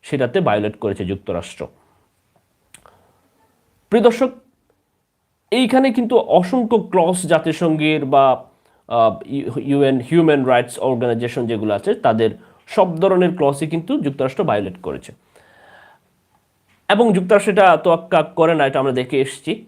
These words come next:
না, এটা বলার প্রশ্নই রাখে না। সবচেয়ে অবাক লেগেছে যে আমাদের দেশে অনেকেই বলে যে এই আমাদের দেশে যদি কোনো দেশ হামলা করে বসে, এই চীন, পাকিস্তান আমাদের রক্ষা করবে, বা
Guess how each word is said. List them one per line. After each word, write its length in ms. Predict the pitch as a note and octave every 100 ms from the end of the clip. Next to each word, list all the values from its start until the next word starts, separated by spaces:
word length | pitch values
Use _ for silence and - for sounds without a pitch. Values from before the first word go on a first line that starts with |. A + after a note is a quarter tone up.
| -
না, 200 | G2+ F#2
এটা 540 | F2+ A2 A#2+ A2+ - _ _ _ _ -
বলার 280 | A2 A2 G#2
প্রশ্নই 360 | G#2+ G#2+ A#2+
রাখে 240 | G#2+ F#2+ B2
না। 100 | G#3+ - - - - _ _
সবচেয়ে 320 | - - G#3+
অবাক 200 | D#3+ G#3+
লেগেছে 320 | F#3+ F3 E3+
যে 360 | D3+ D#3+ C#3 - _
আমাদের 760 | G2+ A#2+ D3+ D3+ D#3 D3+ C3 A2
দেশে 300 | B2 C#3+ F#3
অনেকেই 500 | E3 C#3 C3+ D3+ B2+
বলে 400 | F#2+ G2 A2+ G2
যে 340 | F2+ F#2+ F2+ - _ _ _ _ _ _
এই 400 | - G2 F#2 C#2+ - -
আমাদের 300 | A2+ A#2 A2
দেশে 200 | A2+ A#2+
যদি 200 | A2 A2
কোনো 200 | A#2 A2
দেশ 240 | A2 G#2+
হামলা 260 | C3 C3+ A#2+
করে 340 | G#2 G2+ F2 D#2 - - G#2+
বসে, 360 | - - E2 C#2+ _ _ _ _ -
এই 180 | E2+ D#2+ -
চীন, 400 | F#3+ F#3 F3 D3
পাকিস্তান 460 | C#3 C#3+ - D3
আমাদের 240 | B2 G#2+ G#2
রক্ষা 240 | G2 B2+
করবে, 440 | A#2+ G#2 F2 E2 E2+ _ _ _ _ G2+
বা 380 | F#2 F2+ -